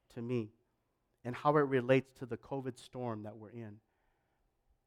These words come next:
And I thought, you know, why should I share with the co-, with the Tokyo church and not share with my church?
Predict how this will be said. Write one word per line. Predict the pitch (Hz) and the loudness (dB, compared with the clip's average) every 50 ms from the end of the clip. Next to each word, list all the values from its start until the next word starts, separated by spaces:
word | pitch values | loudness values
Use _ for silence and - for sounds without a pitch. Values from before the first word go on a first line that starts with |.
| _ _ - | _ _ -2
And | 143 160 | 0 2
I | 156 | 2
thought, | 151 - 160 160 156 | 4 6 6 6 6
you | 156 156 | 6 4
know, | 147 | 4
why | 143 156 190 226 | 6 6 6 6
should | - - 214 196 | 4 0 -2 -2
I | 185 | -2
share | 170 - - 185 180 | -2 -4 -4 -6 -4
with | 175 170 160 | -4 -6 -8
the | - | -10
co-, | - - - 180 - | -10 -12 -12 -12 -10
with | - 147 156 147 | -6 -4 -4 -2
the | 151 | -4
Tokyo | - - 190 220 - - 143 | -4 -6 -8 -8 -8 -8 -10
church | 113 - - 127 - - | -10 -10 -12 -16 -14 -12
and | 120 123 | -6 -4
not | 127 131 - | -4 -4 -4
share | - 151 139 | -6 -10 -10
with | 135 131 123 | -10 -8 -8
my | 120 127 131 | -6 -6 -6
church? | - - - 113 95 - _ _ | -6 -8 -10 -12 -12 -12 _ _